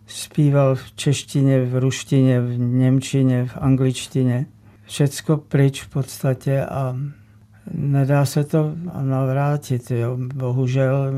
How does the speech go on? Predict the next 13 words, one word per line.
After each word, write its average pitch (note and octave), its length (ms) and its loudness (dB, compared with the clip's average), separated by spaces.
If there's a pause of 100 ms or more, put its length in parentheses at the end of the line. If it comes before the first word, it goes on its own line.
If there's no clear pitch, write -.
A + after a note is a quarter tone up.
naštěstí C#3+ 840 -2 (240)
možná C#3+ 340 4
ještě C#3+ 380 0 (260)
trochu C#3 320 -2
vidět, B2+ 600 0 (160)
<laughs> - 160 -20
takže C3+ 600 0 (280)
mám C#3 440 2 (260)
čtecí - 520 -2
zařízení C#3 840 2
na C#3 260 0
jevišti C#3+ 720 -2
a C#3+ 180 -2